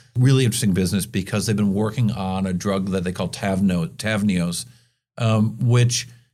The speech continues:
uh, got a negative read from the F D A, uh, earlier with a sort of a preliminary look that looked kind of bad,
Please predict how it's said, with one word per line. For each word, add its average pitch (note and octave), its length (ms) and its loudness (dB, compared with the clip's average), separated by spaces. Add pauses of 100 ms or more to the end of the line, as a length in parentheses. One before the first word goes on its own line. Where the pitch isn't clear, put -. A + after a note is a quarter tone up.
(140)
uh, A#2+ 280 0
got C3 320 0
a C3+ 80 0
negative B2 680 4
read B2 360 4
from A#2 440 0
the G#2+ 180 4
F A2 180 -2
D G2+ 240 0
A, F#2+ 440 0
uh, F#2+ 440 -4 (360)
earlier G#2 760 4
with G2 240 0
a F#2+ 80 -2
sort A2 160 -2
of F#2+ 120 -4
a G#2+ 100 -2
preliminary A2+ 840 2
look G#2 400 -2
that F#2+ 140 -6
looked A2+ 200 -2
kind A#2 180 0
of - 160 -2
bad, G#2+ 460 0